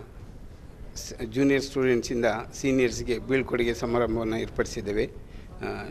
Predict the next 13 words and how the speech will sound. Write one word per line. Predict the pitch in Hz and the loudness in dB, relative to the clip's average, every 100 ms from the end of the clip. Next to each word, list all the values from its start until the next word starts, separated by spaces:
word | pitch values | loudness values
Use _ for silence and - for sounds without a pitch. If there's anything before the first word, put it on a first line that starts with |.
| - - - - | -10 -12 -10 0
ಎಂ | 123 | 4
ಬಿ | 127 | 6
ಎ | 123 | 6
department, | 113 113 113 - 120 117 - | 4 2 2 2 -2 -2 -2
ಆ, | 110 101 - - - - - | -4 -4 -12 -14 -16 -14 -4
ಶ್ರೀದೇವಿ | 131 127 120 | 2 4 4
Institute | 117 - 113 107 | 2 0 -2 -2
of | 120 | -2
Engineering | 117 113 113 107 | 0 0 0 -2
and | 101 | -6
Technology, | 110 113 107 104 110 107 120 - - - - - 113 | -4 -4 -2 -4 -4 -6 -8 -18 -20 -20 -20 -14 -12
ಆ, | 113 - - - | -10 -10 -12 -8
ಸಂಸ್ಥೆಯಲ್ಲಿ. | 120 113 - 107 107 | -4 -4 -2 -4 -2